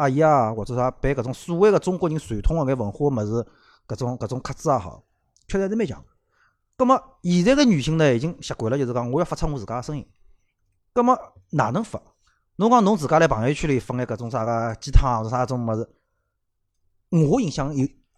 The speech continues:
也有限，对伐？侬个影响也有限。但是现在突然发觉，就是讲有搿能介只标杆，伊辣辣高头，伊有成绩，伊下头还有人，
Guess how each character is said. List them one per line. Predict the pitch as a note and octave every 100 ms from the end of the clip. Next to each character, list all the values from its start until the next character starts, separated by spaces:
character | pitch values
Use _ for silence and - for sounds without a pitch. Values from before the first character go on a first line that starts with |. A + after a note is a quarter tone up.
| B2+
也 | C3+
有 | C3
限， | G#2+ F#2 G2+
对 |
伐？ | A2+
侬 | A#2+ B2
个 | F3+
影 | D#3+
响 | D3+ A2+
也 | D3
有 | A2
限。 | - _ _ _ _ -
但 | G3
是 | C4+
现 | F#3+
在 | G3
突 | -
然 | D#3+ C#3
发 | A#3 A3+
觉， | G3+
就 | F#3
是 | D3+
讲 | D#3+
有 | C3+ E3+
搿 | C3+
能 | D3
介 | -
只 |
标 | B3+ E4
杆， | - - _ _ - _ _ _ _ _
伊 | C#3+ F#3
辣 | C#4
辣 | D#3+
高 | - G#3+
头， | F3+ G2+ _
伊 | D#3+ G#3
有 | G3
成 | E3 A2+
绩， | B2+ C#3 _ _ -
伊 | C#3
下 | F3
头 | C#3+
还 | C#3 C#3+
有 |
人， | C#3 C#3 A2+